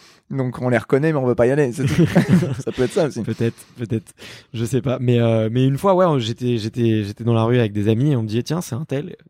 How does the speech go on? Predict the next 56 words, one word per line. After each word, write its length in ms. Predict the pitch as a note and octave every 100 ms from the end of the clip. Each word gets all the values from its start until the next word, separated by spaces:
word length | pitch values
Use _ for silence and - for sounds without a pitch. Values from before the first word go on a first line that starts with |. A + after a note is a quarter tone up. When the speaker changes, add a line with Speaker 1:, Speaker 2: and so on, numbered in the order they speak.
| _ F#3
Speaker 2:
Je 140 | - -
savais 160 | A2
pas 140 | G#2 A#2+
qui 100 | -
c'était. 300 | A#2 B2 B2+
C'était 160 | -
quelqu'un 320 | - A#2+ B2
qui 80 | -
avait, 240 | G#2+ G#2+ G#2+
euh, 160 | G2+
un 120 | - A2
demi-million, 680 | A#2 A#2+ A#2+ B2 C3+ A#2
euh, 20 |
tu 140 | G#2 A2+
vois, 100 | A2+
sur, 240 | - A#2
Speaker 1:
Ouais, 40 | A2 C#3+
ouais, 100 | D#3
bien 100 | G2+
sûr. 220 | - D3 A#2+ -
Speaker 2:
sur 140 | A#2
un 140 | G#2+
réseau 400 | G#2+ A2+ C#3+ D3+
et, 20 | A2+
et 760 | G2+ G2 G2+ G2 G2 F#2+ F#2+ F#2
Speaker 1:
Et 60 |
sûrement 420 | - A2 A#2+ A#2+
sur 180 | A2 G2
son 140 | - G#2+
compte 220 | A#2+ A2+
tous 100 | A#2
les 80 | C3+
mois 140 | E3
aussi, 240 | D#3 D3
peut-être, 320 | C3 D#3 - G#2
tu 120 | B2+
vois. 80 | B2+
Enfin, 220 | G2+ F#2 - _ - -
Speaker 2:
Hmm. 100 | G2 -
Speaker 1:
et 60 | -
tant 120 | G2+
mieux. 120 | D3 C3 - _ -
Speaker 2:
Ouais. 140 | F#2+
Speaker 1:
Qu'est-ce 160 | C3+ -
que 40 |
tu 60 | A2+
penses 200 | C3 A#2
des 100 | A2
influenceurs, 480 | - G#2 G#2 F#2+
toi ? 140 | - - _ - - - _
Speaker 2:
Qu'est-ce 160 | - E3+
que 100 | D#3+
je 80 | -
pense 160 | E3
des 140 | C#3 B2+
influenceurs ? 540 | B2+ C3+ B2+ B2+ C#3+